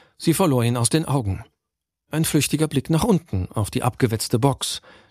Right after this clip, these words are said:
die er mit beiden Händen schützend vor seinem Bauch hielt, als galt es, seinen Schatz zu behüten. Das war knapp.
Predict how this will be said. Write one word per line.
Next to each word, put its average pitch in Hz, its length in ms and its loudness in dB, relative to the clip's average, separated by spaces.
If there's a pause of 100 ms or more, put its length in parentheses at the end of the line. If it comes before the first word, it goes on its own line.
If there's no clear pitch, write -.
die 120 160 2
er 107 80 2
mit 107 220 -2
beiden 117 300 2
Händen 127 420 0
schützend 135 440 0
vor 123 160 -2
seinem 123 280 0
Bauch 139 260 0
hielt, 139 340 0 (300)
als 160 220 -2
galt 123 220 2
es, 117 100 2
seinen 139 240 2
Schatz - 340 -2
zu 113 160 0
behüten. 110 560 2 (680)
Das - 260 -2
war 113 100 2
knapp. - 460 -2